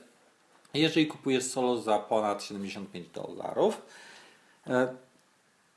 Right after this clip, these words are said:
kiedy dostajesz, jest to dość losowa sprawa i im więcej solo kupujesz, tym większe masz szanse wylosowania takiego kodu. Ale już samo wykorzystanie tego kodu nie jest tak bardzo oczywiste,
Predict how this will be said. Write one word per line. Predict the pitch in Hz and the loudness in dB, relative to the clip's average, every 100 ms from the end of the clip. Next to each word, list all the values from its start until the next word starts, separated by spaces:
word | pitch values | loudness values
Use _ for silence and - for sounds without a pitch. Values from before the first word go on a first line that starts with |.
| _ _ _ _ _ _ _ _ _ _ _ _ _ - _ - | _ _ _ _ _ _ _ _ _ _ _ _ _ -20 _ 8
kiedy | 220 208 | 10 10
dostajesz, | 208 208 208 226 240 - - - _ _ - - | 6 6 6 6 4 0 -8 -18 _ _ -10 -2
jest | 175 175 | 4 6
to | 202 180 180 | 8 8 8
dość | 165 175 - | 4 0 2
losowa | 175 196 165 | 4 6 6
sprawa | - - 170 170 165 165 165 165 | 6 4 6 6 8 6 6 4
i | 156 151 | 0 2
im | 151 | 2
więcej | 143 156 160 151 | 4 2 4 4
solo | - 170 | 4 2
kupujesz, | 170 247 302 247 220 - - - _ _ - - - | 2 4 6 8 6 2 -14 -20 _ _ -20 -20 -2
tym | 190 | 4
większe | 175 151 131 | 4 4 2
masz | 113 - - 120 | 0 0 -2 -2
szanse | - 113 - 110 | 0 -2 2 0
wylosowania | 104 101 98 95 92 90 87 | 4 2 2 -2 -4 -4 -10
takiego | - 87 - 90 82 90 87 85 85 82 - | -12 -16 -8 -6 -2 -2 0 0 -2 -6 -8
kodu. | - - 139 - - _ _ _ _ _ _ - - - | -10 -4 -4 -4 -16 _ _ _ _ _ _ -20 -12 -2
Ale | 135 | 0
już | 139 | 4
samo | 170 170 | 4 4
wykorzystanie | 143 151 - 165 151 | 2 0 0 0 0
tego | 143 127 | 0 0
kodu | 143 131 | 0 -2
nie | 135 | -2
jest | 127 | -2
tak | 123 113 | -2 0
bardzo | 120 120 | 0 0
oczywiste, | 113 101 95 - 110 | -2 -8 -10 -4 -4